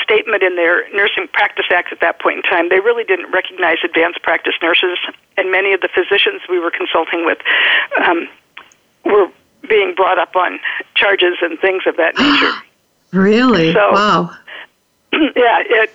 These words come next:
Speaker 1: it was, it was quite an interesting time. Um, and I also,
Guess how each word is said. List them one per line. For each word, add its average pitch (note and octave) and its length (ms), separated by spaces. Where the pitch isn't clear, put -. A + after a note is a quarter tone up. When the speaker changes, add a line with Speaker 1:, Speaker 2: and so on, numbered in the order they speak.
Speaker 1:
it C#4+ 160
was, D#4 120
it C#4 140
was C4 160
quite - 260
an B3 140
interesting A3+ 480
time. G3+ 320
Um, F#3 280
and A#3+ 100
I C4+ 140
also, D#4 340